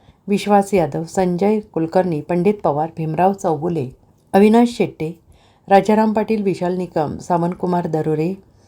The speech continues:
प्रकाश मालदर, गणेश शिंदे, शिवाजी माळी, शिवा मद्रासे आदी उपस्थित होते.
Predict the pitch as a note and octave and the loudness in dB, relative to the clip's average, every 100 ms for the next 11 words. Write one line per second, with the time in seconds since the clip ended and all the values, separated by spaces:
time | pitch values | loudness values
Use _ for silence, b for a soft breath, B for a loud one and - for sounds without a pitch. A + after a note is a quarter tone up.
0 | b b b _ G#3 G#3 A3+ A#3 A#3 G#3 | b b b _ -2 6 6 6 2 2
1 | F3+ E3 E3+ D3+ - _ - F#3+ G3 G3 | 2 0 -2 -4 -8 _ 0 2 2 0
2 | F#3+ D#3+ D#3 F#3+ - _ b b b b | -2 -2 -2 -6 -10 _ b b b b
3 | G#3 G#3 G3+ A3+ A3+ A#3 A#3+ - G3 F#3+ | 2 2 4 4 4 4 0 -4 0 0
4 | F#3+ E3 F3 F3 G#3+ F3+ C#3+ C#3 C#3+ - | 0 -2 -2 -2 -2 -2 -2 -2 -4 -4
5 | D3 B2+ - B2+ B2+ | -8 -10 -12 -16 -16